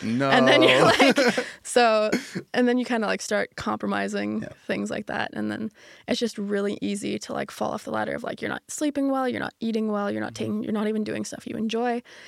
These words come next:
Speaker 2: Like, there was definitely a point in my life where, like, my mom felt that she couldn't call me because she knew that I wouldn't pick up the phone 'cause I would be just so
Speaker 1: Yeah.
Speaker 2: involved in anything.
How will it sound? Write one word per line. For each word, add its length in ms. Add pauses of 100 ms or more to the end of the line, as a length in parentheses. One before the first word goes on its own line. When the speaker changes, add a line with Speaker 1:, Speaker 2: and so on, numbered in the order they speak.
(160)
Speaker 2:
Like, 160
there 140
was 120
definitely 280
a 40
point 180
in 40
my 100
life 280
where, 40
like, 160
my 120
mom 240
felt 220
that 140
she 120
couldn't 240
call 180
me 160
because 180
she 140
knew 380
that 100
I 60
wouldn't 220
pick 120
up 60
the 80
phone 240
'cause 100
I 80
would 120
be 80
just 300
so 460
Speaker 1:
Yeah. 60
Speaker 2:
involved 340
in 100
anything. 460